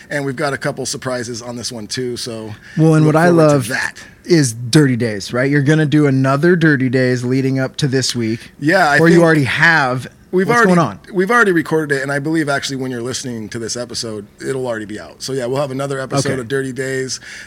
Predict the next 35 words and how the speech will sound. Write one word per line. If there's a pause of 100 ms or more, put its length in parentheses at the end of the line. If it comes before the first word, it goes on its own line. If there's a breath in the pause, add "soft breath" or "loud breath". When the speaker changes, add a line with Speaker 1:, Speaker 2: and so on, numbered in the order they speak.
Speaker 1:
uh,
leading
up
to
Friday's
Phantom
of
Summer. (400)
Yeah. (120)
Speaker 2:
Bam. (840 loud breath)
But
let's
just
get
right
into
it
because, (640)
you
know, (280)
the
guys
we
got
with
us
here
today
have
been
in
this
scene
since
the